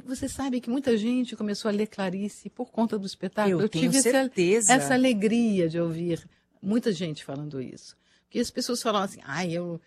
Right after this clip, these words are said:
Speaker 1: não sei se eu vou entender Clarice. Ai, acho que a Clarice é hermética. Ai, eu não sei se eu vou entender Clarice." "Mas você já leu?" "Não." Falei, "Mas por que você não <laughs> leu?" "Não sei, eu tinha a sensação de que eu não ia ler."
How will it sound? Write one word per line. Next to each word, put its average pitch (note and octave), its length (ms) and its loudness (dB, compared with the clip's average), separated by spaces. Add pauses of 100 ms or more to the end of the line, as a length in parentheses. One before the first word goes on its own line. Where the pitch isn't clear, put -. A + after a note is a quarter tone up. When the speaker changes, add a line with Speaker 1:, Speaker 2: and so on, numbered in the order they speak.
(180)
Speaker 1:
não - 80 -4
sei A3+ 320 2
se - 140 -8
eu - 20 -4
vou E3+ 100 -2
entender D#3+ 340 -4
Clarice. C#3+ 380 -14
Ai, G3 260 -6
acho - 160 -6
que F3+ 100 -4
a - 20 -12
Clarice E3+ 460 -6
é - 20 -2
hermética. C#3+ 540 -6
Ai, A#3 60 -4
eu B3 40 -4
não A#3+ 100 -2
sei B3+ 160 -4
se A#3 120 -8
eu F#3 40 -2
vou F#3 80 -4
entender F3 360 -6
Clarice." D#3+ 320 -10
"Mas D#4 120 -12
você F4+ 220 -8
já D#4 100 -6
leu?" A3 320 4 (280)
"Não." C#4 360 2 (320)
Falei, G#4+ 220 -4
"Mas A4+ 160 -4
por - 220 -4
que G4+ 160 2
você G#4 200 0
não E4 140 -2
<laughs> - 0 -
leu?" D4 300 2 (360)
"Não C#5 160 -8
sei, E4 440 2
eu B3 60 2
tinha D4+ 260 -6
a - 20 -4
sensação D4 560 -4
de D4+ 100 -4
que D#4 120 -8
eu D#4 40 -2
não D4+ 160 -4
ia D4 240 -2
ler." A#3+ 320 0